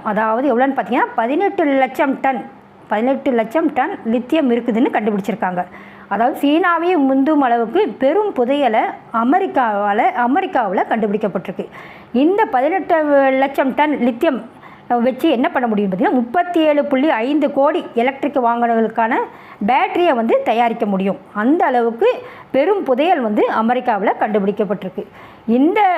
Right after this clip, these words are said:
நிலை, இந்த நிலையில தான் இந்த புதையல் மீது ஆட்டோமொபைல் சந்தையில் ஒட்டுமொத்த பார்வையும், ஆப்-, ஆட்டோமொபைல் சந்தையின் ஒட்டுமொத்த பார்வையுமே அமெரிக்காவில் இப்ப கிடைச்சிருக்கிற இந்த புதையல் மீது தான் ப-, பதிந்திருக்கு. இந்த லித்தியம்ன்றது அவ்வளவு ஒரு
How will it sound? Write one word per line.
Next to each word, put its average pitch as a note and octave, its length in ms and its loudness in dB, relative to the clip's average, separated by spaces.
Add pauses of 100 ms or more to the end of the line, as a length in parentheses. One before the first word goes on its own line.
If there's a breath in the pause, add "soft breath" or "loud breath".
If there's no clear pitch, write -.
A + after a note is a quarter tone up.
(120)
நிலை, D4 300 2
இந்த D4+ 360 2
நிலையில B3 340 2
தான் B3+ 320 0
இந்த D#4+ 340 4
புதையல் E4+ 440 2
மீது C4+ 340 2
ஆட்டோமொபைல் C4 760 0
சந்தையில் A3 680 0 (400 loud breath)
ஒட்டுமொத்த C4 640 0
பார்வையும், B3 440 0
ஆப்-, G#3 300 -2
ஆட்டோமொபைல் A#3+ 540 0
சந்தையின் B3 340 0
ஒட்டுமொத்த C4+ 560 0
பார்வையுமே A#3+ 640 0
அமெரிக்காவில் C4 640 -2
இப்ப B3 200 -4
கிடைச்சிருக்கிற B3 720 -2
இந்த A3+ 140 -2
புதையல் B3+ 360 0
மீது A3+ 220 0
தான் D#4 200 -2
ப-, G#3 380 0
பதிந்திருக்கு. A3 520 -2 (560 loud breath)
இந்த D4 280 4
லித்தியம்ன்றது B3+ 840 0
அவ்வளவு C#4 680 0
ஒரு A#3 320 0